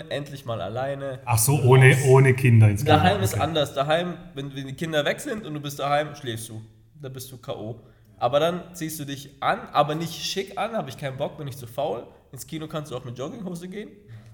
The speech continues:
Speaker 1: Aber du gehst halt raus, da sind andere Leute, es gibt Popcorn, Drinks, es, es gibt Musik, Film und bist mit deiner Freundin weg. Ist schon ein geiles Gefühl, ich heul fast, weil ich's vermiss.
Speaker 2: <laughs>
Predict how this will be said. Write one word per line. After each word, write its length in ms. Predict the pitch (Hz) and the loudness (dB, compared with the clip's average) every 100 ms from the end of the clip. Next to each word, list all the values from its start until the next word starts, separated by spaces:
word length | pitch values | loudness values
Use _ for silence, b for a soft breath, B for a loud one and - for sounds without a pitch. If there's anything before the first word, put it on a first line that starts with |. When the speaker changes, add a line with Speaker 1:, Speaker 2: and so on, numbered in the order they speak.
| B - | B -4
Speaker 1:
Aber 240 | 135 180 | 0 0
du 80 | 160 | -2
gehst 220 | 147 143 139 | -8 -8 -8
halt 180 | 110 113 | -8 -4
raus, 480 | 170 233 - - - | -2 -2 -8 -12 -8
da 120 | 123 | -8
sind 120 | 127 | -8
andere 260 | 107 117 117 | -10 -8 -6
Leute, 440 | 127 190 208 214 | -4 -4 -4 -8
es 360 | 190 185 123 - | -8 -8 -10 -14
gibt 160 | 113 | -12
Popcorn, 600 | 175 170 - 185 165 160 | -8 -10 -8 -6 -4 -6
Drinks, 500 | 147 160 175 185 180 | -8 -6 -6 -8 -12
es, 160 | 131 120 | -14 -14
es 220 | 123 - | -14 -16
gibt 160 | 143 131 | -16 -16
Musik, 400 | 135 147 170 170 | -14 -10 -8 -10
Film 460 | - 180 170 175 175 B B B B _ | -10 -6 -6 -6 -8 B B B B _
und 120 | 143 | -10
bist 140 | 147 151 | -8 -8
mit 100 | 143 | -2
deiner 160 | 139 131 | -2 -2
Freundin 400 | 127 127 131 120 | -4 -6 -6 -8
weg. 240 | 107 - | -10 -10
Ist 160 | - - | -12 -10
schon 380 | - 156 156 143 | -4 -4 -4 -6
ein 40 | |
geiles 400 | 131 131 139 127 | 0 2 2 -6
Gefühl, 280 | 120 - 135 | -14 -14 -12
ich 200 | 120 - | -12 -8
heul 180 | 135 156 | -6 -6
fast, 320 | - 117 - | -6 -8 -6
weil 80 | 117 | -10
ich's 120 | 120 | -10
vermiss. 400 | - 110 117 - | -10 -8 -6 -8
Speaker 2:
<laughs> 60 | - | 0